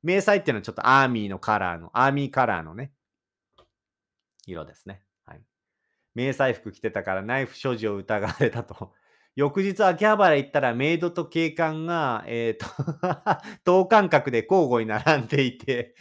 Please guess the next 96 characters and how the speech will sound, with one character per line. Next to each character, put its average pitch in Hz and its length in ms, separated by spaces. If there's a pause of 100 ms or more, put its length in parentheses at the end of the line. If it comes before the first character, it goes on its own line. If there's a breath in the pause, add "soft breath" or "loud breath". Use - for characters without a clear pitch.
(120 loud breath)
吹 180 240
い - 20
た。 - 380 (420 soft breath)
吹 302 160
い - 20
た 160 80
っ 139 80
て 131 60
い - 20
う 113 40
の 107 40
は 107 40
笑 131 240
っ - 60
た 139 60
っ 127 80
て 110 80
こ 92 80
と 85 80
で 82 80
す - 80
ね。 110 60
面 127 100
白 139 180
か 85 100
っ - 80
た - 80
っ - 20
て - 80
こ 85 100
と 98 40
ね。 98 60 (460)
ま 175 120
あ、 151 60
メ 240 280
イ 330 40
ド 349 100
っ 339 100
て 330 80
い 330 40
う - 40
の 311 60
は 220 180
秋 175 200
葉 233 140
原、 139 440
メ 160 300
イ - 20
ド 180 180
が 170 140
い 165 40
っ 156 40
ぱ 175 180
い、 170 80 (140)
メ 151 180
イ 180 40
ド 185 80
は 180 60
皆 175 180
さ 147 120
ん 120 60
ご 113 100
存 127 240
知 98 100
だ 95 140
と、 - 260
知 - 200
っ - 40
て 143 100
い 139 40
る 135 120
と 110 100
思 101 180
い 98 40
ま 98 160
す - 120
け 92 100
ど、 113 300 (600)
秋 127 220
葉 165 100
原 139 180
に 107 100
行 98 80
く - 60
と - 320
道 127 60
に 139 100
立 170 300
っ 185 160
て 120 100
る 98 80
ん 87 60
で 80 80
す - 120
よ 131 80
ね。 247 220